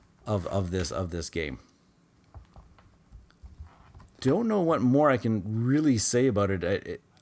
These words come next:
I don't know. I, like I say, it's a, it's a fel-, I like to say that Vladimir Suchy, um, made it. It's kind of like a Feld in space. It, I've, I get a very good, um, Castles of Burgundy vibe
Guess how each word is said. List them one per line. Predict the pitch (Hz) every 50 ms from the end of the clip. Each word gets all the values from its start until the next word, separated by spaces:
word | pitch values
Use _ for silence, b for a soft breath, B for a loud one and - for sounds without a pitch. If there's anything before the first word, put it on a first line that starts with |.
| - _ _
I | 117 127
don't | 120 113
know. | 107 98
I, | - 113 123
like | 135 139 139 135
I | 127
say, | 107 - 113 104
it's | 101 95 - 107
a, |
it's | 95 - 104 -
a | 104
fel-, | - - - 120 113 117 85
I | 104 110 120
like | 120 110 117 110
to | -
say | - - 117 113 110
that | 101 104 104 92 - - -
Vladimir | 120 113 101 123 131 151 156 151 139
Suchy, | 110 - 123 117 107 131 135 131 127 123 123 -
um, | - 101 104 104 104 101
made | 107 110 107
it. | 95 78 62
It's | 69 82 90 -
kind | - - 139
of | 156
like | 156 131
a | 98
Feld | - - - 131 117 110 117 104
in | 107 95
space. | 95 - - - 92 80 71 64 - - - _ -
It, | 110 104 -
I've, | - 123 120 104 -
I | - 139 135
get | 160 208 196
a | 156
very | 123 110 131 131 135 135
good, | 127 117 117 127 127 120 113 101 B B B B B B B B B B B B B B B B B B _
um, | - 92 92 92 87 80 - - - - -
Castles | - 117 131 143 139 - 143 127 113
of | 107 90 87 -
Burgundy | - 113 104 107 104 110 107 101 90 92 90 85 85
vibe | 80 85 92 98 85 82 82 82 78 78 71